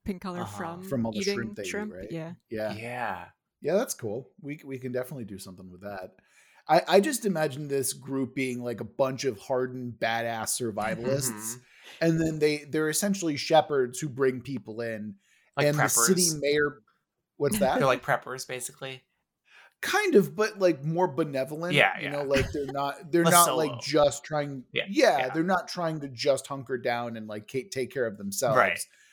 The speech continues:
Speaker 3: They're the ones actively wandering, you know,
Speaker 2: Mm-hmm.
Speaker 3: the, the landscape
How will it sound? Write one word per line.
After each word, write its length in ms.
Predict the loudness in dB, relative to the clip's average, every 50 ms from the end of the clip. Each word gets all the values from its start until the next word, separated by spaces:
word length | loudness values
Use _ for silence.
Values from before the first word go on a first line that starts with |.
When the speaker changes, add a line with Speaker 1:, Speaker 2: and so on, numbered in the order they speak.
| _ _ _
Speaker 3:
They're 200 | _ 8 8 8
the 80 | 8 6
ones 260 | 4 4 0 0 -4 -4 -4
actively 560 | 0 0 0 -2 -2 -6 -6 -4 -4 -4 -4
wandering, 920 | -4 -4 -4 -4 -4 -6 -6 -6 -6 -4 -4 -4 -4 -6 -8 -10 -10 -12 -12 -12
you 100 | -8 -8
know, 240 | -6 -4 -4 -4 -6
Speaker 2:
Mm-hmm. 100 | -8 -8
Speaker 3:
the, 220 | -6 -6 -6 -6 -8 -14 -12
the 220 | -8 -8 -8 -8 -10 _ _ _
landscape 640 | -6 -4 -2 -2 -2 -4 -4 -6 -2 -2 -2 -2 -2